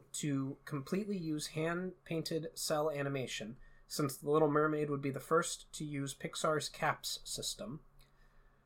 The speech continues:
Uh, this is one of the few Disney animated feature films that has not been edited anyway as a result of the terror attacks on the World Trade Center, mm,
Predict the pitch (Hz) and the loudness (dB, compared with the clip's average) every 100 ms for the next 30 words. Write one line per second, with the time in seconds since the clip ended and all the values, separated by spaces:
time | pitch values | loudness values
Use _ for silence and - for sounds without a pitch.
0 | _ _ _ _ _ - 147 139 156 - | _ _ _ _ _ 2 6 6 6 2
1 | 156 156 170 - - - 139 180 220 - | 2 0 0 -2 -4 -8 0 4 4 4
2 | 156 156 139 - 208 170 170 196 185 196 | 0 0 -4 0 0 0 -2 2 2 2
3 | 147 160 175 170 160 180 - 170 156 147 | 2 0 0 -2 -2 -4 -2 0 4 4
4 | 151 147 127 139 170 - 180 - 139 139 | 2 2 2 4 4 4 0 2 0 2
5 | 139 135 - 151 196 151 143 139 147 - | -2 -2 -2 2 2 4 4 2 -4 -12
6 | - - 143 143 143 131 156 151 147 131 | -20 0 4 4 2 0 0 0 -2 -4
7 | - 147 147 147 160 - 139 156 135 - | 0 2 4 4 0 -4 0 2 2 -2
8 | - 151 135 139 151 143 147 143 - 143 | -4 -2 0 6 6 6 0 0 0 0
9 | 139 143 - - - - 123 | 2 -2 -4 -12 -14 -8 -6